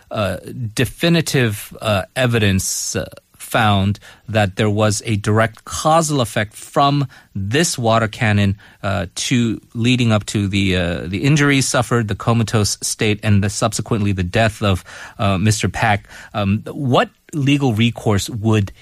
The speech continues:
his family or his, uh, criminally speaking, civil courts, what, what would they be able to do?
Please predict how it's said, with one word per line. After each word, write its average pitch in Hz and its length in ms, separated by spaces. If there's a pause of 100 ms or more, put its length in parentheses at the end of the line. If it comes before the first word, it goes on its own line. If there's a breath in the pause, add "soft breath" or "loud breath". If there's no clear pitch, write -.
(100)
his 117 320
family 98 540
or 95 260
his, 87 380
uh, 107 320
criminally 160 420
speaking, 139 300
civil 131 260
courts, 127 340
what, 117 220
what 123 220
would 113 240
they 110 140
be 101 160
able 90 140
to 92 140
do? 85 240